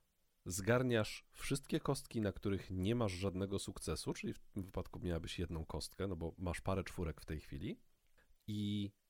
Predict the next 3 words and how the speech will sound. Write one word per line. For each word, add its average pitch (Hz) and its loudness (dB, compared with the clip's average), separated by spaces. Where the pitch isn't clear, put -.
jeżeli 135 2
wyrzucisz 92 -2
sobie 95 2